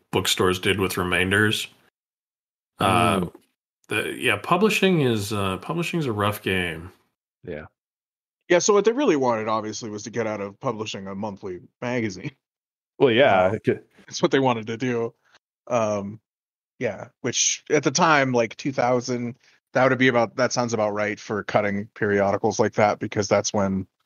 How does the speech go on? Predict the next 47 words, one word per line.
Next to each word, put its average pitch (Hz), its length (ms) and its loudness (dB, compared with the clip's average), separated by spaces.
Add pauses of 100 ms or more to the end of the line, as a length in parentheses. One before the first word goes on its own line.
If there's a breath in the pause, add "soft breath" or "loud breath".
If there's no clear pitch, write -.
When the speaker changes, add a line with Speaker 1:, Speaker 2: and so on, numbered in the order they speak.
(400)
Speaker 3:
like, - 160 -4
the 110 60 2
Speaker 2:
Mm-hmm. 98 100 6
Speaker 3:
internet 95 280 0
started 95 280 -4
to 92 80 -6
be 95 380 -2
where 101 120 0
you 98 80 0
could 95 160 -8 (140)
get 101 180 0
e-zines 95 600 -4
and 92 100 -8
stuff - 220 -2
like 95 140 -2
that. 92 260 -2 (380 loud breath)
And, 147 120 2
like, 147 200 2
we're 151 80 4
seeing, 185 240 2
I 151 80 4
think 165 200 0
you're 127 120 0
right, 123 260 4
we're 123 80 -2
seeing 143 280 0
a 117 40 0
big, 120 300 -4 (100)
big 135 180 0
return 123 360 0
to, 123 120 -6
like, 101 140 -4
newsletters 135 760 4
and 117 100 -8
e-zines, 120 720 -2 (500)
Speaker 2:
Mm-hmm. 107 140 0
Speaker 3:
um, 113 360 0 (240)
and 117 160 -4
things 120 200 0
like 117 140 2
that, 120 200 2
which 110 180 -2
is - 60 -8
kind 113 180 -4
of 101 100 -4
an 101 60 -8
interesting, 101 800 -4